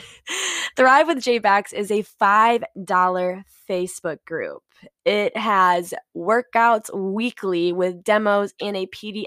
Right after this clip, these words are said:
F of what it looks like. You get recipes, journal entries, mindfulness, yoga. You get it all. I share a lot on there every single week. When you're in the five dollar Facebook group, you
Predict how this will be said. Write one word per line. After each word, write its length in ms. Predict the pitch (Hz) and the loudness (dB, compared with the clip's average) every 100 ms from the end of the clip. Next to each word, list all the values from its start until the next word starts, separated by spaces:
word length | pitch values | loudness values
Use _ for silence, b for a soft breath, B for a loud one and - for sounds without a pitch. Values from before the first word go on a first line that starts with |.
| - | -4
F 280 | 165 175 - | -2 -4 -8
of 120 | 170 | -8
what 200 | 156 156 | -6 -6
it 140 | 147 180 | -6 -4
looks 340 | 262 - - | -4 -4 0
like. 360 | 226 220 220 - B B - | 2 2 0 -8 B B -14
You 120 | 208 | -6
get 220 | 190 - | -4 -2
recipes, 840 | 202 214 - - 208 196 190 175 - 196 | 0 0 -4 -8 -6 -4 -4 -6 -12 -8
journal 420 | 190 202 196 - | -2 0 2 0
entries, 600 | 180 185 - 185 180 170 - | 0 -2 -4 -4 -2 -4 -6
mindfulness, 1120 | 185 226 285 277 - 220 220 208 202 202 - | 0 2 4 2 0 0 2 2 2 0 -4
yoga. 1040 | 214 190 220 254 247 240 220 208 202 196 190 b b b b _ - | -8 0 4 6 6 4 4 4 4 2 -2 b b b b _ -12
You 120 | 214 | -2
get 160 | 294 | 0
it 80 | 269 | 2
all. 300 | 175 - - _ _ _ _ _ - | 0 -2 -6 _ _ _ _ _ 0
I 280 | 208 247 | 2 4
share 420 | 254 - 214 208 143 | 2 0 2 4 4
a 80 | 175 | 0
lot 440 | 175 180 180 - | 0 2 2 0
on 280 | 147 160 165 | -2 -6 -6
there 340 | 156 160 156 - - | -8 -8 -8 -8 -4
every 540 | 202 190 226 226 220 | -4 -2 -4 -4 -8
single 600 | - - 190 185 175 165 | -10 -6 -4 -2 -4 -6
week. 520 | 165 175 151 - - _ _ _ - | -8 -10 -10 -16 -20 _ _ _ -4
When 160 | 214 | -2
you're 200 | 226 220 - | 0 -2 0
in 220 | 262 285 | 2 4
the 80 | 277 | 4
five 260 | - 233 220 | 4 2 4
dollar 320 | 220 202 208 | 4 4 2
Facebook 440 | - 202 - 208 | -2 -6 -6 -8
group, 260 | - 202 190 | -6 -8 -6
you 120 | 196 | -8